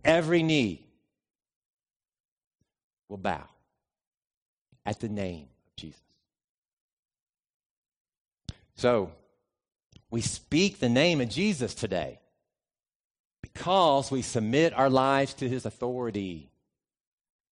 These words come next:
We're sum-, when we speak the name of Jesus, we're submitting our lives to his authority. That's the first thing, first reason. Number two, second, we speak the name of Jesus because we want to live without any ambiguity.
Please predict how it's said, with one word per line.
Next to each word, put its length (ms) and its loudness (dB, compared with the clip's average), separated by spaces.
We're 80 -10
sum-, 320 -2
when 140 -2
we 80 -2
speak 440 0
the 100 4
name 220 4
of 100 -2
Jesus, 500 -4
we're 100 -4
submitting 560 0
our 140 0
lives 400 0
to 100 -10
his 160 -6
authority. 680 -8
That's 180 2
the 100 2
first 360 -2
thing, 220 -6
first 260 0
reason. 360 -10
Number 160 -2
two, 300 -4
second, 360 -4
we 80 -2
speak 400 0
the 100 6
name 220 4
of 80 0
Jesus 460 2
because 440 2
we 140 2
want 440 4
to 120 4
live 540 4
without 480 2
any 320 4
ambiguity. 1040 2